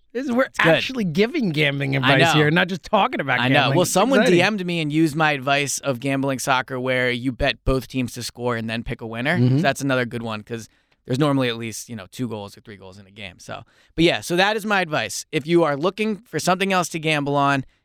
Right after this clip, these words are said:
Speaker 2: and you're looking for soccer, uh, we're putting this pod out on a Saturday. There's eleven games on Sunday. Final game of the
Speaker 1: Oh,
Speaker 2: season.
Speaker 1: wow.
Speaker 2: Final
Speaker 1: So
Speaker 2: day
Speaker 1: big
Speaker 2: of the
Speaker 1: day
Speaker 2: season.
Speaker 1: tomorrow. So a chance
Speaker 2: Yes.
Speaker 1: to make some money.
Speaker 2: So go through, find the home underdogs. Let me know how you guys do.
Speaker 1: I love it.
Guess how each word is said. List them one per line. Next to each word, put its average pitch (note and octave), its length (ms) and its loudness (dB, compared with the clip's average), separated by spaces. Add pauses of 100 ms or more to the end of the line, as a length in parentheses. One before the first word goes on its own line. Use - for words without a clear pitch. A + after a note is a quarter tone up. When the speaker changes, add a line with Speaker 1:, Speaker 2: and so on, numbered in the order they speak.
Speaker 2:
and B2+ 120 -8
you're A2 80 -8
looking D3 300 -8
for F#3 140 -4
soccer, C#3+ 560 0 (180)
uh, B2+ 380 2
we're D#3 200 0
putting F3 240 0
this E3 100 -6
pod D3+ 260 2
out D3 100 -4
on C#3+ 80 -6
a B2+ 60 -6
Saturday. D#3 520 0 (200)
There's E3 160 0
eleven D#3 560 0
games C3 320 -2
on G2+ 100 -12
Sunday. G2+ 360 -16
Final D3 340 0
game C#3 180 -2
of B2+ 80 -2
the - 60 -6
Speaker 1:
Oh, C#4+ 40 0
Speaker 2:
season. D#3+ 140 -2
Speaker 1:
wow. F3 340 2
Speaker 2:
Final G#3 180 2
Speaker 1:
So - 20 -4
Speaker 2:
day F3+ 140 2
Speaker 1:
big - 100 4
Speaker 2:
of D#3+ 60 -2
the D#3 60 -2
Speaker 1:
day B3+ 120 4
Speaker 2:
season. A3 140 2
Speaker 1:
tomorrow. D3+ 200 2
So F3+ 160 0
a F3 80 2
chance A3 240 2
Speaker 2:
Yes. F#3 60 -4
Speaker 1:
to B3+ 80 0
make A#3+ 160 2
some A3 160 0
money. E3 300 2
Speaker 2:
So E3+ 140 2
go F3 240 4
through, G3+ 360 4
find E3 280 0
the E3+ 60 -2
home F3 160 0
underdogs. D3 560 2
Let C3 100 -4
me C3 100 -2
know B2+ 100 0
how B2 80 2
you A#2 80 0
guys G2 240 -8
do. A2 80 -18 (100)
Speaker 1:
I C4+ 160 0
love B3 300 0
it. A2+ 140 -14